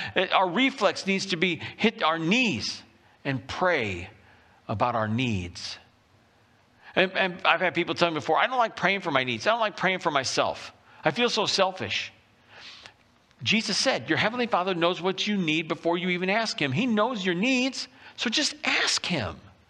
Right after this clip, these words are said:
He doesn't think you're selfish when you pray.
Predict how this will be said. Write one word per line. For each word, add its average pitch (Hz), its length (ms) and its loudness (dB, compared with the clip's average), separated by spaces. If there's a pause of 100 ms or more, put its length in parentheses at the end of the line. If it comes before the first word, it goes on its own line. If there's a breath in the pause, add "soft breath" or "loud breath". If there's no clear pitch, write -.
(680 loud breath)
He 285 140 4
doesn't 285 280 0
think 202 220 0
you're 151 80 2
selfish 185 680 2
when 165 120 0
you 151 80 0
pray. 220 440 -2